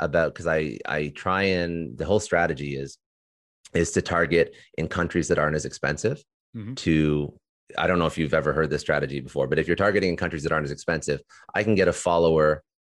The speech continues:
Speaker 1: uh, for about ten cents on Instagram, which is not bad. And then I can use that data to hyper target who I want my following to be. And then if I wanted to, if I wanted more North American followers,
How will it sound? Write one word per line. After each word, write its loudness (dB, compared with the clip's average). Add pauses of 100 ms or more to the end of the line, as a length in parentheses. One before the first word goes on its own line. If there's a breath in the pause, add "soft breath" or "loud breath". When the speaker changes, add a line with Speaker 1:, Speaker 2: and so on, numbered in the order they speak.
Speaker 1:
uh, 0
for -2
about 0
ten -4
cents -8 (240)
on -2
Instagram, -6 (640 soft breath)
which -2
is 2
not 0 (220)
bad. -6 (100)
And 2
then 2
I 0
can 0
use 2
that 0
data 0
to -8
hyper 0
target -2
who 2
I 4
want -2
my -6
following -4
to -20
be. -8 (280 loud breath)
And 0
then 4
if 0
I 4
wanted 2
to, 0 (380)
if -2
I 6
wanted 2
more 2
North -2
American 0
followers, 4